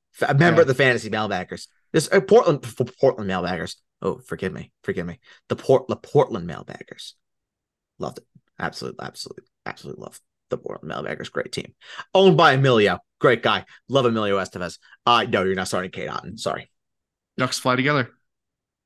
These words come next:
Speaker 1: Uh, damn right they do.
Speaker 2: Yeah. Okay.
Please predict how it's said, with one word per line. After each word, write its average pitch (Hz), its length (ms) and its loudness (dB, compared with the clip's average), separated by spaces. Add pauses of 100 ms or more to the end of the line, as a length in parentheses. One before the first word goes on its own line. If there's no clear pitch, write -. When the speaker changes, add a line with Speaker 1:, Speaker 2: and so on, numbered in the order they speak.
(340)
Speaker 1:
Uh, 113 100 2 (340)
damn 143 280 2
right 107 240 4
they 87 140 -2
do. 73 220 -8 (680)
Speaker 2:
Yeah. 113 180 -4 (1900)
Okay. 143 420 0